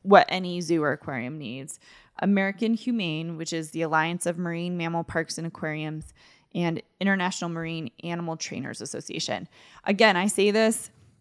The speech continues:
and also saying, I don't know how rigorous it is to get these accreditations. I did not look that up for this particular podcast 'cause I just wanted to briefly talk about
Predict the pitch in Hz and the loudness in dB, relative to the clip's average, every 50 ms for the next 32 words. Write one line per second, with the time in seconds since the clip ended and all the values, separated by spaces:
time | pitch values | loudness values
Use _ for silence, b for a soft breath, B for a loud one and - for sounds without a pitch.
0 | _ - 208 208 - 190 185 185 - 202 196 - - 185 175 175 170 - - - | _ 2 4 6 8 8 6 6 6 2 0 2 2 2 2 2 0 0 2 2
1 | 185 190 190 180 190 214 - - 220 208 185 180 175 156 160 165 151 156 156 - | 4 4 4 4 2 -2 -2 -2 -4 0 2 2 2 2 2 0 0 0 -2 -2
2 | 185 170 - - 160 160 156 170 180 - - - 147 - - - - 156 160 165 | -4 -4 -4 -4 -4 -2 -2 -2 -4 -4 -6 -2 0 0 0 0 0 -4 -6 -6
3 | 165 - - 160 165 156 143 143 156 - - 170 185 196 - - - 170 175 170 | -8 -10 -8 -8 -8 -6 -6 -8 -6 -6 -4 -2 -2 0 0 -2 -2 -2 -2 -2
4 | 151 156 147 139 - - - 170 - 165 160 - 143 151 151 - - - - 170 | 0 2 2 2 0 -2 -6 -8 -4 -4 -2 0 2 0 0 -2 -6 -10 -8 -6
5 | 170 143 - 147 - - - 160 - - - - 175 151 131 - - 165 - - | -6 -6 -6 -8 -8 -10 -10 -10 -10 -10 -8 -4 -2 -2 -2 -2 -4 -6 0 4
6 | - 277 247 - 294 254 262 - - - 247 196 175 180 180 190 185 - - 180 | 4 4 4 4 2 2 2 0 0 0 4 4 4 4 4 2 -2 -4 -2 -4
7 | 180 170 170 175 - 190 175 - 226 233 240 233 - 208 214 214 - - 151 - | -2 -2 -4 -4 -4 -6 -4 0 2 4 4 4 2 2 0 0 2 0 0 0
8 | - 196 170 175 156 156 - - - | 0 0 0 0 0 0 0 -4 -8